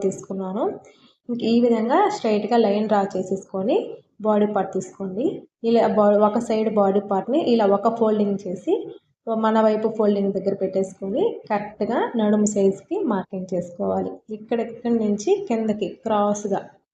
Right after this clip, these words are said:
అంటే పెట్టికోట్ స్టైల్లో ఇలా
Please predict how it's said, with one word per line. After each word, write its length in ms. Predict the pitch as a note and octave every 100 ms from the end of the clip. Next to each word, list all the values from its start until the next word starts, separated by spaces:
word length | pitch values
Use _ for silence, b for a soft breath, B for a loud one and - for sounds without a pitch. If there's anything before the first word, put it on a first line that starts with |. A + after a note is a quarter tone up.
| _ _ _ A#3
అంటే 140 | D#4+ D4+
పెట్టికోట్ 520 | A#3 A3 G#3+ G3+ G3 -
స్టైల్లో 480 | - G3 F#3+ F#3+ - - _ _ _ _ -
ఇలా 140 | A3+